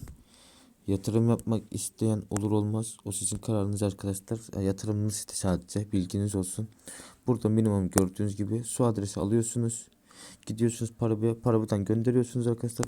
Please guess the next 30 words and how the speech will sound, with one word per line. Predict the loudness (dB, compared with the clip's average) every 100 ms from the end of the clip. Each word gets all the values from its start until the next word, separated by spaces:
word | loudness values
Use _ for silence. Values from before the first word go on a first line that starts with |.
| -2
Bu |
kadar. | 0 0 2
Başka | -2 -2 -6
hiçbir | -4 -4 2 2
şey | 2 0 2
yapmıyorsunuz. | 2 0 -4 -6 -8 -16 -8
Bu. | -2 -2 -2 _ -14
Site | -12 -2 0 4
bu |
arkadaşlar. | 2 2 -4 -6 -8 -10 -12 -16 -20 _ _ _ _ _ -20 -20 -10
Sadece | -4 -2 -4
bu. | -6 -14 -20 -20 -20 -20 -20 -20 -20 -18
Arkadaşlar | -2 0 0 -2 0
bilginiz | 0 0 2 0 2
olsun. | -2 -2 -8 -10 -18 -18 -20 _ _ _ _ _ _ _ _ -4
Ee, | 0 2 2 0 -2
çekim | -4 0 2 2
yapan | 2 0
arkadaşlarımız | 0 0 -2 -2 -6 -4 -2
var. | -2 2
Ben | 2 4
de |
şimdi | 0 0 0 -2 -4
sizle | -8 -8 -8 -12 -6 -2
beraber | 0 2 0 -2 -12 _ -16
gördüğünüz | -14 -6 -6 -6
gibi | -2
ben | 0 0
de | -2
şimdi | -2 -2 0 -2